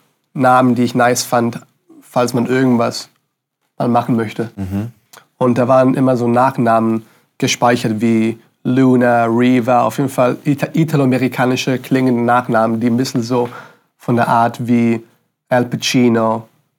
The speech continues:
Speaker 2: Mhm.
Speaker 1: Lana Del Rey klingen. Also irgendwie
Speaker 2: Mhm.
Speaker 1: warm und südländisch, aber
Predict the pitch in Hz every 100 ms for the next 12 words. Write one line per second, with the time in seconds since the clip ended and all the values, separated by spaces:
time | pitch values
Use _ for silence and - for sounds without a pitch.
0 | _ _ 113 120 127 123 120 120 117 120
1 | 117 120 - 117 107 113 113 127 147 156
2 | 135 135 123 123 - _ _ _ _ _
3 | - 120 117 127 131 135 135 123 117 117
4 | - _ _ - 147 143 131 139 139 143
5 | 123 123 127 -